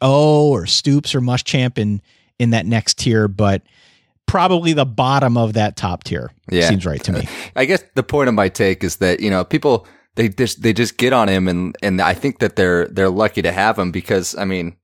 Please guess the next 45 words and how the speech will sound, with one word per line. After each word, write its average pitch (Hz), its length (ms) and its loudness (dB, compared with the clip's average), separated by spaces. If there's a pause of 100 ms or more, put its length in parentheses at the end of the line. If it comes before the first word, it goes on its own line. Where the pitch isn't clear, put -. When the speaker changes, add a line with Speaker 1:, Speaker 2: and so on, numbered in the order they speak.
(300)
Speaker 2:
when 107 140 0
he 156 100 2
started 135 360 0
there 107 140 4
as 98 140 2
an 98 80 2
O 101 100 4
C 101 460 2
back 85 320 0
in 80 320 -4
oh 87 160 2
eight 90 200 0
or 85 60 -2
whatever 82 280 -2
it 71 80 -4
was, 85 300 -2
I 87 40 0
mean, 82 280 -4 (300)
I 123 120 0
know 143 380 2 (480)
Tuberville 110 500 2
had 101 200 2
some 95 160 -2
good 92 240 -2
teams, 104 340 -2
but - 320 0
really 139 380 0
that 98 240 0
program 87 640 0
turned 90 480 0
when 82 220 -2
he 98 260 -2 (140)
started 82 320 0
on 82 180 2
as 76 160 -4
O 78 140 2
C 76 480 -4 (120)
there 76 360 -2
and, 76 320 -6
and 82 160 -6
since - 260 -4
then, 71 240 -8
the 80 100 -4
last 82 280 -2
decade. 76 400 -4